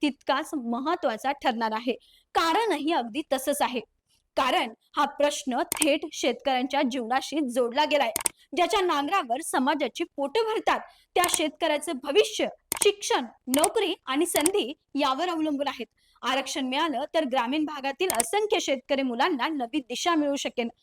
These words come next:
आणि न मिळाल्यास त्यांच्या आयुष्याची लढाई ही अधिक कठीण होईल. आंतरवली सराटीपासून सुरू झालेलं हे आंदोलन आता थेट आर्थिक राजधानीत पोहोचल्याने त्याची तीव्रता अनेक पटींनी वाढली आहे. सरकारकडून संवादाचे प्रयत्न,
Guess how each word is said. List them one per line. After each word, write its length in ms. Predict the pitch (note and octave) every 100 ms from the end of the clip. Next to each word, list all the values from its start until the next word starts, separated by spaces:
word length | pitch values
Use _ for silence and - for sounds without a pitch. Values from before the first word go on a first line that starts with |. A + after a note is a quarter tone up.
| - -
आणि 160 | D4+
न 120 | D4+ C#4
मिळाल्यास 600 | F4+ D4 A#3+ A3+ C4 -
त्यांच्या 260 | C#4 D#4
आयुष्याची 520 | A3+ C4 - B3+ B3+
लढाई 440 | B3+ A3 E4 D4 E4 _ _ -
ही 60 |
अधिक 380 | C#4+ B3 F#4 G4+ G4 -
कठीण 340 | A#3+ - G#4 G4+
होईल. 220 | C#4 G#3 - C#4
आंतरवली 500 | C#4+ E4+ E4 D#4+ F4
सराटीपासून 680 | F4 D4 C#4+ D#4 D4+ D#4+ F4
सुरू 280 | - D#4 D#4+
झालेलं 380 | D#4+ C#4 D4
हे 160 | E4+ G4
आंदोलन 520 | D#4 C#4+ F#4+ G#4 B3+ - - -
आता 220 | F4 F4
थेट 340 | F4 F4+ C4 C4 _ C#4
आर्थिक 420 | C4+ C4+ F4+ F#4+
राजधानीत 460 | C#4+ C4+ C#4+ C4+ D4+
पोहोचल्याने 540 | C4+ C4+ E4 F4 A3+ G#3+
त्याची 280 | C4 - C#4
तीव्रता 600 | - C#4 F#4 G#4+ A#3+ D#4+ - -
अनेक 380 | D4+ E4+ B4 -
पटींनी 360 | G#4+ D4+ B3+ D4+
वाढली 320 | D#4 A#3+ C#4
आहे. 240 | B3+ A#3+ - _ - - -
सरकारकडून 560 | D4+ C#4 D4+ D4+ C#4 D#4
संवादाचे 640 | - C#4 C#4 C#4 C4 D#4
प्रयत्न, 540 | C#4 C4 E4+ D#4 A3+